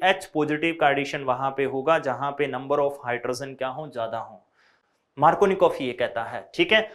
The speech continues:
और अगर सिमेट्रिकल एल्कीन दे रखी है तो उसके ऊपर मार्कोनिकॉफ और एंटी मार्कोनिकॉफ दोनों ही रूल काम नहीं करते दोस्तों।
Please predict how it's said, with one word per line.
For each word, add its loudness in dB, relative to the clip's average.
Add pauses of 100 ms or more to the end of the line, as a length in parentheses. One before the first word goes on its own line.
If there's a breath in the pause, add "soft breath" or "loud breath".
(240 loud breath)
और 12
अगर 8
सिमेट्रिकल 6
एल्कीन 4
दे 6
रखी 0
है 2
तो -2
उसके 0
ऊपर 2
मार्कोनिकॉफ 4
और 4
एंटी 0
मार्कोनिकॉफ 2
दोनों 6
ही 4
रूल 4
काम 8
नहीं -2
करते 2
दोस्तों। -2